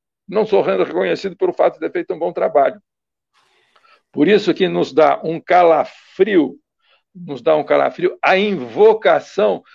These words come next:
agora, nesse tempo de crise, depois do fim do mundo, para voltar aos nosso, à nossa masterclass, a exaltação do trabalho como a medida salvadora desse fim do mundo.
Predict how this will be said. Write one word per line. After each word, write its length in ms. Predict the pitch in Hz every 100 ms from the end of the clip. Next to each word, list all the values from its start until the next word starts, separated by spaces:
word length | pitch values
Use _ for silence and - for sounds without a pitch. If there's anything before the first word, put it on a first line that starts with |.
| - _ _ _ _ _ -
agora, 540 | 156 127 170 165 151
nesse 320 | 139 139 - 127
tempo 280 | 165 160
de 120 | 135 131
crise, 400 | 135 139 107 113
depois 420 | 131 - 170 135
do 100 | 131
fim 160 | 139
do 140 | 131 113
mundo, 300 | 147 175 127
para 160 | 113
voltar 440 | 107 113 214 113 110
aos 140 | 101
nosso, 420 | 107 110 - 117 - -
à 120 | 113
nossa 320 | 113 107 113
masterclass, 1000 | 110 113 117 120 110 - 143 - - - - - - -
a 220 | 175 190
exaltação 1300 | 320 415 262 220 220 208 196 165 - - 233 240
do 120 | 185 180
trabalho 720 | 165 147 143 165 196 175 170
como 240 | 175 165
a 40 |
medida 540 | 151 143 - 180 196 175
salvadora 800 | - 170 147 139 131 170 190 175
desse 320 | 160 151 143
fim 260 | - 180
do 120 | 175 160
mundo. 420 | 139 151 135